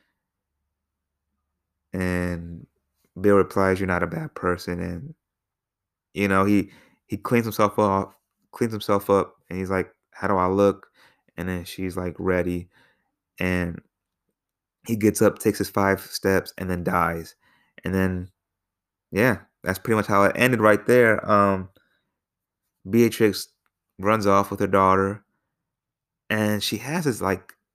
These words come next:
l-, like, hysterical cry slash laugh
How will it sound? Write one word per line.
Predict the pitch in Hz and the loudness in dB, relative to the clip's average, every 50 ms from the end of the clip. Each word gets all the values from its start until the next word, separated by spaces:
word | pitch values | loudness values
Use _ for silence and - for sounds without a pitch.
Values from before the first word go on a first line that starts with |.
| _ _ _ _ _ _ _ _ _ _ _ _ _ _ _ _ _ _ _ _ _ _ - | _ _ _ _ _ _ _ _ _ _ _ _ _ _ _ _ _ _ _ _ _ _ -8
l-, | 95 98 101 - - _ | -4 -4 -4 -4 -4 _
like, | 95 92 92 85 - _ _ - | -8 -6 -6 -8 -10 _ _ -20
hysterical | - - 95 - - - 113 113 113 113 110 110 - 98 | -14 -12 -10 -10 -8 -2 0 4 4 4 4 4 0 -2
cry | 95 - - - 107 107 110 110 110 107 | -2 -2 -6 -2 0 2 4 4 2 0
slash | 101 - - - 95 92 92 92 - - - | -2 -6 -6 -4 -2 -2 -2 -2 -6 -10 -10
laugh | 101 95 101 107 101 90 90 87 | -8 -6 -4 -2 -2 -2 -4 -6